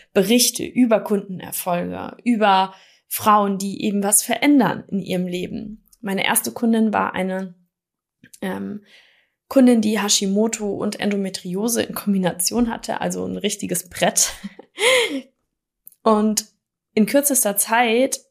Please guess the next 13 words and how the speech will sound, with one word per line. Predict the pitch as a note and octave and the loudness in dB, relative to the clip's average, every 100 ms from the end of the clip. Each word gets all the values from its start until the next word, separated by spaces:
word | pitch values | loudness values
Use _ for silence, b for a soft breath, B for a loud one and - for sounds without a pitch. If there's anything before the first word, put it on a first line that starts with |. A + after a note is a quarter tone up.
| - | -6
habe | - F#3+ | 0 0
ich | G3 - | -2 -4
gemerkt, | F#3 G3+ A3+ A#3+ A#3+ - _ _ _ _ | -2 2 2 2 -4 -16 _ _ _ _
boah, | F#3+ F3 | -6 -4
krass, | - F4+ - - _ _ _ _ _ _ - | -2 -2 -4 -12 _ _ _ _ _ _ -8
man | F#3+ F3+ | -6 -4
kann | - F#3+ A3 - | 0 0 0 -4
da | - F#3+ G3+ - - | 0 2 2 -2 -10
auf | G3 G3 | -8 -4
jeden | F#3 F#3+ | -4 -4
Fall | - G3 G3+ A3 - | 0 2 2 -2 -10
was | - F3 G3 - | -10 0 0 0
verändern. | A3 - D4+ C4+ D#2+ | -2 2 2 2 0